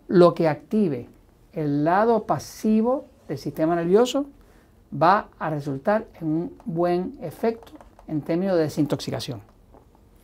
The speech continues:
Eso es lo que está pasando con el jugo de apio. Y eso es lo que está pasando, eh, porque es el efecto que produce el apigenin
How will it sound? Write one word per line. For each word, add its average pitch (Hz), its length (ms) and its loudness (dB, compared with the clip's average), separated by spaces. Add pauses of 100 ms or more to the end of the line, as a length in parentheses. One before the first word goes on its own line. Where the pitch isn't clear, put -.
(200)
Eso 226 320 6
es 202 80 6
lo 190 80 2
que 180 80 -4
está 190 200 4
pasando 247 540 4 (440)
con 151 220 2
el 139 100 0
jugo 165 300 6
de 170 100 10
apio. 151 380 4 (500)
Y 160 200 4
eso 185 180 2
es 214 60 4
lo 208 80 4
que 202 80 2
está 196 200 0
pasando, 226 600 2 (360)
eh, 170 400 2 (380)
porque 220 580 4 (320)
es 175 160 2
el 185 80 4
efecto 247 460 4
que 160 100 2
produce 170 640 0
el 156 140 0
apigenin 202 720 0